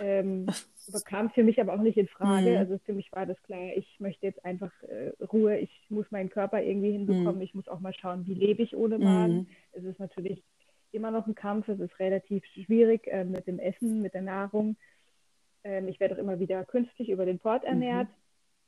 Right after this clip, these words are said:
Speaker 1: was ich mittlerweile auch zu Hause ganz gut selber, äh, kann. Ich lasse mir bloß die Nadel anstechen und werd dann ein-, hab dann meine, mein Essen quasi hier zu Hause
Speaker 2: Mhm.
Speaker 1: und mach das dann immer
Speaker 2: Mhm.
Speaker 1: mal. Und, ähm, ja, jetzt ist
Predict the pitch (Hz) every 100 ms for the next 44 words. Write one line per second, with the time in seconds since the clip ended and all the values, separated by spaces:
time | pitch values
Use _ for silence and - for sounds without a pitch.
0 | _ _ _ 202 208 202 185 202 196 196
1 | 190 - - 226 254 254 240 220 - 185
2 | 233 240 247 220 - 208 208 - 214 208
3 | - 185 185 185 196 185 185 175 202 233
4 | 185 208 - 208 208 202 180 175 185 175
5 | 185 185 - 180 180 - 170 170 170 175
6 | - 185 175 208 - 220 - 185 196 202
7 | 185 _ _ _ - 214 - 190 185 196
8 | 233 208 _ _ _ _ _ - 202 190
9 | 190 240 202 233 214 220 214 202 208 214
10 | - 190 190 175 - 185 180 185 185 180
11 | - _ _ _ _ _ _ _ _ -
12 | 214 185 175 196 - - _ - _ _
13 | _ 226